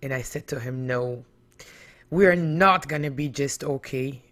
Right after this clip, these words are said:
We're gonna be more than just okay." And in that moment, I felt the weight of the entire world on my shoulders. And I asked myself,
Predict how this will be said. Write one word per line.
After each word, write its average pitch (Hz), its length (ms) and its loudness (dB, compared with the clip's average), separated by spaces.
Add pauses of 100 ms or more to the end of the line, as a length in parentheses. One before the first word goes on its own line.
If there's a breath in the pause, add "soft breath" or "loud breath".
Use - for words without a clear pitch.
We're 190 160 0
gonna 196 260 0
be 190 200 -2
more 214 480 6
than 160 220 0
just 143 320 -2
okay." 135 520 -4 (1800 loud breath)
And 151 120 -2
in 139 160 -2
that 170 180 6
moment, 160 760 0 (1000)
I 127 120 -10
felt - 720 0 (640)
the 131 200 -4
weight 143 580 -2 (220)
of 120 160 -12
the 123 120 -8
entire 156 440 0
world 139 440 0
on 123 120 -10
my 120 120 -6
shoulders. 127 720 -6 (880 soft breath)
And 139 100 -6
I 135 60 -4
asked 160 380 -4
myself, 139 520 -8